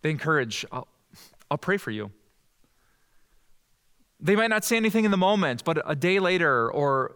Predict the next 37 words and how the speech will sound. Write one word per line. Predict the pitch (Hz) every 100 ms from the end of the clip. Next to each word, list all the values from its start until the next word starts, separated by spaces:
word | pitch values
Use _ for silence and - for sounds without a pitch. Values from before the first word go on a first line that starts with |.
| - -
further | - 185 180
on | 165 170
in | 170
that | 165 147
week, | 160 151 127
they'll | 160
text | - 131 - -
you, | 135
"Hey, | 139 170
hey, | 165
I've | 147
been | 165
thinking, | 156 175 147 110
how, | - - _
how | -
you | 165
doing?" | 160 135 95 107 _ _ _ _ _ _ _ _ _ _ _ _ _ _ _ _ _ -
And | 160 147
wise | 175 190 208
people, | - 185 151 117 98 - _ -
selfless | - - 202 202 160 131
people | - 147 127
with | 131
strong | - - - 170 196 196
character | 180 175 151 139
will | 120 123
step | - - 180 -
forward | - 165 143 127
and | 127
you | 147
will | 147
know | 143 117
exactly | 113 104 131 135 - 135
who | 131
to | 117
walk | 107 113 -
with. | - -